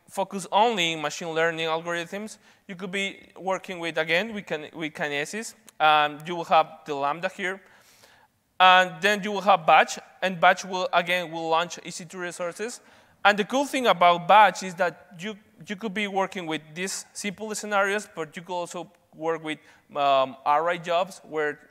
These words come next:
uh, you could create complex, um,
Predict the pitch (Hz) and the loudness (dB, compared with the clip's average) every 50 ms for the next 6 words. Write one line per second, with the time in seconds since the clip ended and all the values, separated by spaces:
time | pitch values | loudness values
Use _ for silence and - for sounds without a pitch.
0 | _ - 127 135 131 131 131 131 147 160 151 - 156 143 - - - 151 139 135 | _ -8 -4 -4 -2 -2 -4 -6 -8 -14 -14 -12 -12 -12 -12 -14 -10 -6 -6 -6
1 | 139 - - - 165 156 160 - - 151 143 135 - - - _ _ - _ _ | -6 -6 -4 0 0 0 -2 -4 -8 -6 -6 -6 -6 -10 -14 _ _ -20 _ _
2 | _ - - 139 131 127 127 123 120 | _ -2 0 2 4 4 4 2 -2